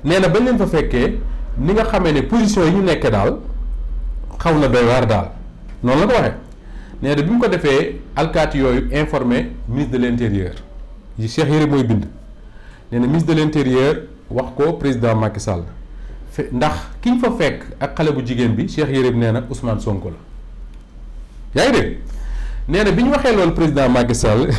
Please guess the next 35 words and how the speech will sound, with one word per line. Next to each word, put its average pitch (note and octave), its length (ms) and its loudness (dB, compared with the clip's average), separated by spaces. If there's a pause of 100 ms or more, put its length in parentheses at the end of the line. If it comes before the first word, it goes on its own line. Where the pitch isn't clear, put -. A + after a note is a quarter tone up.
(260)
<laughs> - 340 -6
Sénégal, C3+ 380 2
parfois F3 320 0
da C3 100 2
ngay, D#3+ 200 2
da C#3+ 100 0
ngay, F#3 280 0
da D3 80 0
ngay, F3 260 2
da - 80 0
ngay F3+ 240 0
muus D3+ 280 0
ba D3 120 2
far F#3+ 140 -2
dof. F#2+ 220 -2 (340)
Ñu D3+ 120 0
ne G3 60 4
Sénégal, G3 380 2 (200)
ñu D3+ 100 2
ne F#3+ 100 4
bi E3+ 80 2
ñu A3+ 80 2
waxee A#3 180 2
loolu F#3 140 2
président C3+ 300 2
Macky A#2 180 2
Sall, A#2 180 0
président D#3 280 0
Macky C3+ 200 -2
Sall A#2+ 200 0
ne A#2 80 2
non, A#2+ 380 0 (640)
nañ C#3 180 0
ko D#3 120 2
bàyyi A#2+ 340 2